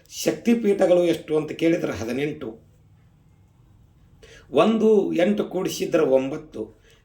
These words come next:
ದೇವಿಯ ಸಂಕೇತವಾಗಿರತಕ್ಕಂಥ ನವರಾತ್ರಿ ಒಳಗ ವಿಶೇಷವಾಗಿ ಆದಿಶಕ್ತಿ ಜಗನ್ಮಾತೆ ದುರ್ಗಾದೇವಿಯನ್ನ ಆರಾಧಿಸುವುದರ ಮೂಲಕ, ಪೂಜಿಸುವುದರ ಮೂಲಕ, ಜಪತಪಗಳನ್ನ ಮಾಡುವುದರ ಮೂಲಕ, ಅನುಷ್ಠಾನ ಉಪಾಸನೆ ಮಾಡುವುದರ ಮೂಲಕ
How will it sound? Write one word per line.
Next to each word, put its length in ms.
ದೇವಿಯ 400
ಸಂಕೇತವಾಗಿರತಕ್ಕಂಥ 1500
ನವರಾತ್ರಿ 600
ಒಳಗ 260
ವಿಶೇಷವಾಗಿ 800
ಆದಿಶಕ್ತಿ 720
ಜಗನ್ಮಾತೆ 640
ದುರ್ಗಾದೇವಿಯನ್ನ 760
ಆರಾಧಿಸುವುದರ 800
ಮೂಲಕ, 400
ಪೂಜಿಸುವುದರ 760
ಮೂಲಕ, 460
ಜಪತಪಗಳನ್ನ 880
ಮಾಡುವುದರ 560
ಮೂಲಕ, 400
ಅನುಷ್ಠಾನ 520
ಉಪಾಸನೆ 720
ಮಾಡುವುದರ 380
ಮೂಲಕ 340